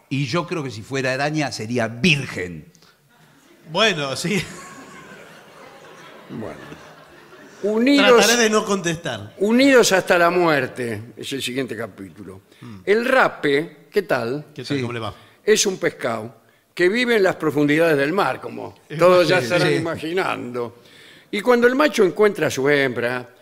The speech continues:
Speaker 3: y se une de manera permanente a ella, así, de por vida.
Speaker 2: De
Speaker 1: Mm.
Speaker 2: por vida.
Speaker 3: Sí,
Speaker 1: Qué bien.
Speaker 3: aprendan de la cigüeña este ejemplo de ternura. Eh,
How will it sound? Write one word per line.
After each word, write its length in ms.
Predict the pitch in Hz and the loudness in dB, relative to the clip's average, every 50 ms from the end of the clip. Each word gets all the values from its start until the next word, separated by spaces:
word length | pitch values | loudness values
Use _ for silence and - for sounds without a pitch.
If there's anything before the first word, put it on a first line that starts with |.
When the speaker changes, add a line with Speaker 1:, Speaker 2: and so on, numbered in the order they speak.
| _ _ _ _ | _ _ _ _
Speaker 3:
y 140 | - 127 127 | -10 -8 -4
se 140 | - - 190 | -2 -2 0
une 240 | 202 208 202 196 | 2 2 2 2
de 100 | 170 151 | 2 2
manera 480 | 139 143 147 175 196 180 170 - - - | 2 0 2 2 2 2 0 -2 -4 0
permanente 960 | 170 160 143 139 143 143 135 139 147 180 226 247 220 160 131 117 98 - 107 98 | 0 2 2 2 0 -4 -4 -2 -2 0 0 0 0 0 -2 -4 -6 -8 -8 -6
a 140 | 104 110 | -6 -4
ella, 380 | 120 123 113 98 95 92 92 92 | -4 -4 -6 -6 -8 -10 -10 -12
así, 240 | - - - 113 - _ | -12 -12 -14 -16 -18 _
de 140 | 123 131 143 - | -6 -6 -6 -6
por 280 | - 147 135 139 165 | -6 -8 -8 -6 -8
vida. 400 | 180 202 165 117 92 90 87 80 - _ _ _ _ - | -8 -10 -10 -10 -12 -14 -16 -16 -18 _ _ _ _ -14
Speaker 2:
De 80 | 156 139 | -12 -12
Speaker 1:
Mm. 80 | 131 | -10
Speaker 2:
por 160 | 143 135 110 113 | -10 -10 -10 -12
vida. 200 | 110 98 87 90 | -12 -14 -14 -14
Speaker 3:
Sí, 120 | 117 127 | -12 -8
Speaker 1:
Qué 80 | 208 220 | -8 -4
bien. 80 | - | -2
Speaker 3:
aprendan 720 | 143 147 135 131 202 220 233 226 214 185 165 151 147 151 | -2 -2 -2 -2 0 0 2 0 0 -2 -4 -6 -6 -6
de 80 | 151 147 | -6 -6
la 100 | 156 151 | -6 -6
cigüeña 720 | - - 151 143 160 190 196 190 180 175 170 170 165 165 - - - _ - | -8 -8 -8 -4 -2 -2 0 0 -2 -2 -4 -6 -8 -10 -12 -20 -20 _ -4
este 240 | 165 160 - 170 | -4 -4 -2 -4
ejemplo 280 | 143 165 165 156 135 135 | -4 -4 -4 -4 -4 -6
de 120 | 127 127 | -6 -8
ternura. 640 | - 123 107 110 147 147 123 104 90 90 80 78 71 - _ _ _ _ _ - - - - - _ | -8 -10 -10 -6 -6 -4 -4 -4 -6 -8 -12 -14 -16 -18 _ _ _ _ _ -20 -20 -20 -20 -10 _
Eh, 720 | - 151 147 143 143 143 139 135 135 127 120 113 113 107 | 2 2 4 4 4 2 2 0 0 -2 -4 -6 -8 -10